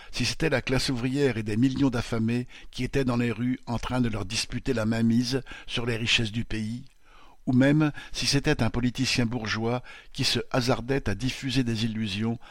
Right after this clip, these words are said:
en direction des masses populaires. À ce moment-là,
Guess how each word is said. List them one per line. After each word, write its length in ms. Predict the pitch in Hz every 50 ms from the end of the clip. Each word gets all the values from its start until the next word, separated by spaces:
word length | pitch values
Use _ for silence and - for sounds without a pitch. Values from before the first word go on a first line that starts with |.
| - - -
en 120 | 113 127
direction 420 | 113 117 113 113 110 - - - 117
des 140 | 107 104
masses 180 | 107 110 98 -
populaires. 560 | - 95 - - 98 87 80 78 78 80 82 - - - - - - - _ _ - - - - - - - - _ -
À 80 | 127 127
ce 120 | - 123
moment-là, 600 | 117 120 127 123 120 120 113 113 117 120 120 127